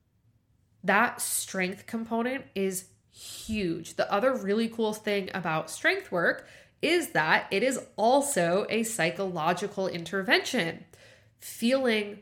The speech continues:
strong and capable and competent is another way of easing anxiety. I'm not gonna say curing anxiety. <laughs> Like, that is something that you should see a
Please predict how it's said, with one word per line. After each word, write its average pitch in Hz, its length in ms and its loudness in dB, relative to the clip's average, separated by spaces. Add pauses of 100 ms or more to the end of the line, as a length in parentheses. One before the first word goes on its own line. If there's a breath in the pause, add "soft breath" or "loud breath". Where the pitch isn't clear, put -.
strong 190 1200 0
and 160 240 -8
capable 185 880 -2
and 160 240 -8
competent - 920 -8 (580 soft breath)
is 240 220 2
another 220 540 4
way 202 380 4
of 180 220 0 (160)
easing 180 600 -2
anxiety. 165 480 2
I'm 147 60 -6
not 175 100 -2
gonna 233 100 -2
say 339 160 0
curing 175 680 0
anxiety. 151 640 -6
<laughs> - 120 -4
Like, 190 380 0 (800 loud breath)
that 165 240 0
is 190 120 2
something 202 280 0
that 156 80 -6
you 196 80 -2
should 180 160 -10
see 208 260 -2
a 170 140 0